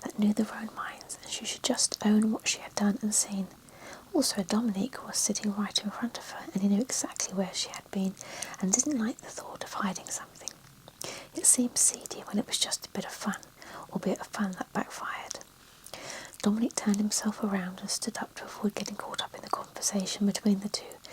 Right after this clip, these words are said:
and felt they may want a bit more privacy, unlike Betsy, who had picked up on the question and was curious herself to know the answer.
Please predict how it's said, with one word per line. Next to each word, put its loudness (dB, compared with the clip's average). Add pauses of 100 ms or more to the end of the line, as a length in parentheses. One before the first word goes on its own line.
(280)
and -10
felt 2
they 2
may -12
want -6
a -8
bit 0
more -2
privacy, -4 (340)
unlike 4
Betsy, 0
who -12
had -10
picked 0
up -8
on 6
the -4
question -2 (320)
and -8
was 0
curious 0
herself 0
to 0
know 2
the -6
answer. -2